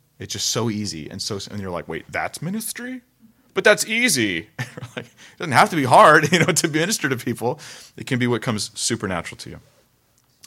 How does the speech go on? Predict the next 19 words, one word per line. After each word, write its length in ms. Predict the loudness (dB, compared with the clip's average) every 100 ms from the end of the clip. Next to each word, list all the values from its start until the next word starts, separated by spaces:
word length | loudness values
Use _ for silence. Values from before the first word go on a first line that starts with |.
| -16
Supernatural 840 | -12 -10 -10 -12 -10 -10 -8 -10 -12
to 200 | -16 -20
you. 1800 | -18 -16 -14 -16 -4 -2 -2 -6 -14 0 4 4 4 0 0 -4 -6
<laughs> 80 | -12 -14 -18 -18 -20 -20 -18 -18 -18 -20 -20 -20 -20 _ _
On 140 | -4 0
that 180 | 0 0
note. 220 | -4 -6 -14 -20 -4 6
Um, 320 | 8 8 6
okay, 160 | 2 2
before 220 | 4 6
we 80 | 6
pray, 180 | 8 6
I 100 | 6
just, 180 | 2 2
I 80 | 2
just 160 | 2
wanna 160 | 0 0
say, 340 | 2 2 2
um, 520 | 2 0 0 -4 -10